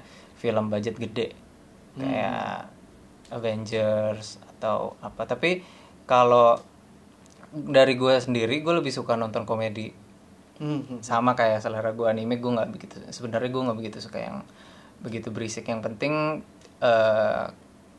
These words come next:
Speaker 1: karakternya ter-, flash gitu, gua ngerti.
Speaker 2: Jadi yang komedi,
Speaker 1: Heeh.
Speaker 2: Everyday is Life,
Speaker 1: Mm-mm.
Speaker 2: semacam itulah ya.
Speaker 1: Heeh.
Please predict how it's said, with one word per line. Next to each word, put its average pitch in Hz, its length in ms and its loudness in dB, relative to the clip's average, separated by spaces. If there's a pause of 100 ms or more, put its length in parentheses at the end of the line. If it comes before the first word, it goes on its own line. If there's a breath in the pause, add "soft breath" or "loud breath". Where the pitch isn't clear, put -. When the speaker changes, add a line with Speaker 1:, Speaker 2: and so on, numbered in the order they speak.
(240)
Speaker 1:
karakternya 120 640 -2
ter-, 117 220 -8 (800 soft breath)
flash - 560 -6
gitu, - 220 -14
gua 113 180 -4
ngerti. 113 340 -8
Speaker 2:
Jadi 139 160 -2
yang 143 100 -4
komedi, 143 320 0
Speaker 1:
Heeh. 123 360 0
Speaker 2:
Everyday 131 420 -4
is 131 180 -6
Life, 135 460 0
Speaker 1:
Mm-mm. 120 500 -4
Speaker 2:
semacam 127 440 -4
itulah 135 280 0
ya. 117 80 -2
Speaker 1:
Heeh. 113 160 -6